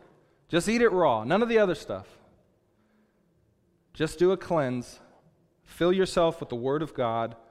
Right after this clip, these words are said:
and then you can start to discern and maybe enter back into some of these other, other profitable things, but things that could be dangerous. This is what teacher, uh, Peter tells us, to be wary of false teachers,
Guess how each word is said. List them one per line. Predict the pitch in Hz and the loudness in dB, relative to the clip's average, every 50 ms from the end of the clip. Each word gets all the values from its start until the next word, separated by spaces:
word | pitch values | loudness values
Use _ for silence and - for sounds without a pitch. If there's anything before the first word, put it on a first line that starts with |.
| _ _ _ _ _ _ _ _ _ _ _ _ _ _ _ _ _ | _ _ _ _ _ _ _ _ _ _ _ _ _ _ _ _ _
and | - 117 117 117 131 | -14 -10 -8 -4 -4
then | 147 165 165 | -2 -2 -2
you | 151 143 | -2 -4
can | - - 123 | -4 -8 -12
start | 113 - - 123 117 110 | -10 -8 -6 -6 -6 -8
to | - 117 | -10 -14
discern | 113 110 107 - - - 123 120 117 117 113 107 | -12 -12 -12 -10 -8 -8 -8 -6 -6 -6 -6 -6
and | 101 107 | -6 -6
maybe | 113 113 117 - - | -6 -6 -8 -8 -8
enter | 127 131 131 - - | -8 -8 -8 -8 -10
back | 123 117 110 110 110 - | -6 -4 -4 -6 -6 -8
into | 117 110 107 104 | -10 -10 -10 -10
some | - - 117 113 | -10 -10 -10 -8
of | 104 | -8
these | 110 104 107 - - | -10 -10 -12 -10 -8
other, | 127 131 135 147 135 123 120 113 - - _ _ _ _ _ _ _ _ _ - | -8 -6 -4 -4 -4 -6 -6 -10 -14 -20 _ _ _ _ _ _ _ _ _ -10
other | - 147 175 202 | -8 -6 -6 -6
profitable | 190 - 175 175 185 - - 180 156 147 | -4 -2 -2 -2 -2 -2 -4 -6 -6 -6
things, | 131 - 180 180 143 113 110 107 - | -8 -6 -6 -6 -6 -6 -8 -10 -12
but | - - - | -10 -12 -10
things | - - 120 120 - | -8 -8 -10 -10 -8
that | 113 - - | -10 -12 -12
could | - 123 117 117 | -10 -12 -12 -10
be | 117 107 107 107 113 135 170 - | -10 -10 -10 -10 -12 -16 -18 -16
dangerous. | 101 92 92 87 - - 90 92 - - - _ _ _ _ _ _ _ _ _ _ _ - | -14 -14 -14 -14 -16 -20 -20 -20 -20 -20 -20 _ _ _ _ _ _ _ _ _ _ _ -12
This | 131 123 - | -12 -10 -8
is | 135 139 | -6 -6
what | 143 - | -6 -6
teacher, | - 139 127 - - - - - | -6 -8 -8 -8 -10 -12 -10 -6
uh, | 123 117 107 | -4 -4 -4
Peter | - - 151 147 139 | -2 -2 -2 -2 -2
tells | - 143 131 120 110 107 | 0 0 0 0 -2 -4
us, | 101 92 - - - - - _ _ _ _ _ _ _ | -8 -10 -10 -14 -20 -20 -20 _ _ _ _ _ _ _
to | - 123 | -14 -8
be | 117 113 | -6 -4
wary | 113 120 123 131 139 147 | -4 -2 0 0 0 0
of | 143 135 | -2 -2
false | - 143 135 131 - - | -2 -2 -4 -4 -4 -6
teachers, | - 120 107 - - 104 101 98 - - - | -8 -8 -8 -8 -8 -8 -8 -10 -10 -14 -20